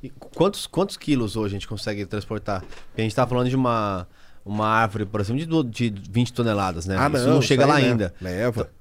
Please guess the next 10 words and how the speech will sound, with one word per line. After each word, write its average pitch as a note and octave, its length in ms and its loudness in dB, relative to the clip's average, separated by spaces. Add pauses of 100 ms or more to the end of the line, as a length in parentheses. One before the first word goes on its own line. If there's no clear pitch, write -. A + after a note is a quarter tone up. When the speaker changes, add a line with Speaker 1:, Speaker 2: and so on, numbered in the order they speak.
Speaker 1:
leva C3+ 260 2
já? C#3+ 220 2
Speaker 2:
Leva. A2+ 380 -4 (160)
Speaker 1:
Ah, C3+ 180 -4
que - 100 -14
pouco. - 320 -10
Speaker 2:
A - 40 -8
gente C3+ 280 -10
leva. B2+ 360 -8 (520)
A, B2+ 760 2